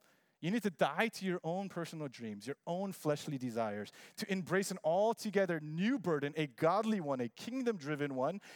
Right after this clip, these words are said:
And the ownership now, albeit imperfectly, transfers from just caring about my stuff to now God's stuff. Just my home to God's home. So Nehemiah inspects, surveys, assesses, and he gets burdened enough.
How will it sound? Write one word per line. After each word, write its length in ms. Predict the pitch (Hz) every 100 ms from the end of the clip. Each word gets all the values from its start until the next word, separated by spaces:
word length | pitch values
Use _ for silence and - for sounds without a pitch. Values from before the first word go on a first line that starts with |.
| -
And 120 | 147
the 120 | 147
ownership 520 | 180 208 262 247 226 196
now, 260 | 180 175 - -
albeit 460 | 147 156 185 202 -
imperfectly, 880 | 208 190 277 302 233 - 151 175 - - -
transfers 560 | - 233 302 - 233 -
from 180 | 202
just 280 | 156 208 -
caring 260 | 202 226 233
about 240 | 196 180
my 280 | 170 180 277
stuff 480 | 269 - 160 196 - - -
to 100 | -
now 260 | 175 175 170 127 -
God's 360 | 175 185 180
stuff. 520 | - 139 - - - - - - -
Just 240 | - 175 -
my 300 | 143 208 302
home 300 | 175 180 185
to 200 | 185 156 _ _
God's 380 | - 185 180 151
home. 300 | 127 110 95 - - -
So 100 | -
Nehemiah 360 | 185 214 190
inspects, 480 | 170 - - 190 -
surveys, 400 | - 170 170 156
assesses, 580 | 147 165 156 160 147 - - -
and 80 | 139
he 60 | 139
gets 200 | 185 -
burdened 600 | - 170 220 277 285 240
enough. 560 | 190 180 127 151 -